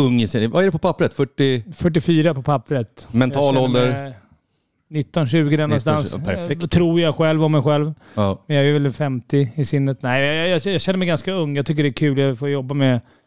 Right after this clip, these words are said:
Speaker 2: lite barnsliga grejer, så det håller mig, det håller mig ung.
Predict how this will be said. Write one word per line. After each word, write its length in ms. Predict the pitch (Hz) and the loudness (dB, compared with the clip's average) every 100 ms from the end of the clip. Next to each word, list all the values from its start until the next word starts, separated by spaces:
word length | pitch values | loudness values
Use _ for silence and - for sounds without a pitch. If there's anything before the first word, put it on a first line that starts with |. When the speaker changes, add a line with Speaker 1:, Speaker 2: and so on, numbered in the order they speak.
| _ _ _ _ _ | _ _ _ _ _
Speaker 2:
lite 160 | 135 131 | -4 0
barnsliga 540 | 127 139 127 - 135 | 0 -2 -6 -6 -2
grejer, 280 | 139 139 123 | 2 2 2
så 100 | 127 | 2
det 60 | 123 | 2
håller 180 | 127 120 | 2 2
mig, 320 | 117 117 - _ _ _ _ _ _ | 2 0 -4 _ _ _ _ _ _
det 60 | 170 | 0
håller 200 | 175 175 | 2 2
mig 160 | 165 170 | 2 0
ung. 360 | 147 123 107 | 0 -4 -8